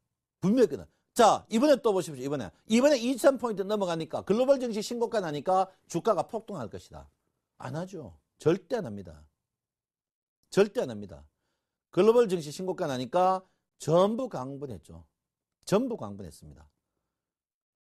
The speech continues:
전부 강분했죠. 자, 우리나라 증시하고 미국 증시 한번 보십시오. 우리나라 증시하고 미국 증시가 어떻게 됐습니까, 여러분? 미국 증시가 이렇게 폭등할 때 우리나라 증시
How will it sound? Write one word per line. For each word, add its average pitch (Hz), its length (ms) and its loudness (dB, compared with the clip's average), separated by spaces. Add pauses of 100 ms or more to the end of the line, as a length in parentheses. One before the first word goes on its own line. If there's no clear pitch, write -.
(460)
전부 320 460 4
강분했죠. 131 640 -8
자, 180 320 4 (960)
우리나라 247 380 6
증시하고 202 460 4
미국 185 260 -2
증시 135 220 -10
한번 107 220 -6
보십시오. 73 500 -18 (1300)
우리나라 269 420 8
증시하고 233 440 0
미국 233 260 -2
증시가 175 320 -4
어떻게 160 200 -2
됐습니까, 107 320 -6
여러분? 69 300 -14 (960)
미국 294 340 6
증시가 240 760 4 (220)
이렇게 311 600 6
폭등할 269 580 -2
때 82 240 -10 (120)
우리나라 226 400 2
증시 165 320 -4